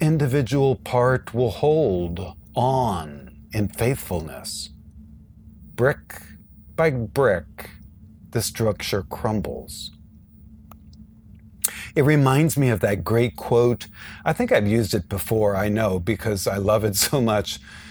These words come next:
but it's from Saint John of the Cross, when he says that our lives should be like glass. <laughs> I like that. Nobody looks at glass.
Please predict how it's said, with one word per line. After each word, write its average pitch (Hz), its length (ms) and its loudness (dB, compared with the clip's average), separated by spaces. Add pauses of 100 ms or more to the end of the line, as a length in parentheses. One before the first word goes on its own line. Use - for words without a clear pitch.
(160)
but 127 120 4
it's 131 180 2
from 120 220 0
Saint 123 340 0
John 117 340 4
of 107 100 0
the 101 80 0
Cross, 104 680 0 (640)
when 127 180 4
he 135 160 4
says 110 440 2
that 107 300 2 (560)
our 127 280 4
lives 104 1040 2
should 98 340 -2
be 113 160 2
like 101 500 0
glass. - 880 -6 (1600)
<laughs> - 120 -12
I 92 280 -4
like 98 240 -2
that. 85 220 -8 (240)
Nobody 127 640 4 (140)
looks 127 640 0 (240)
at 110 440 -4
glass. 92 840 -2